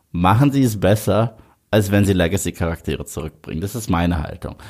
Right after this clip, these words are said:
Ich finde, das machen sie so viel besser. Deswegen ist auch Mando cooler als Boba. So.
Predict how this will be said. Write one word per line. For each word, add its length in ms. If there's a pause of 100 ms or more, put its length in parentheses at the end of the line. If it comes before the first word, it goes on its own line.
(160)
Ich 140
finde, 380
das 180
machen 300
sie 380
so 480
viel 380
besser. 440 (440)
Deswegen 380
ist 160
auch 200
Mando 680 (220)
cooler 340
als 200
Boba. 440 (580)
So. 360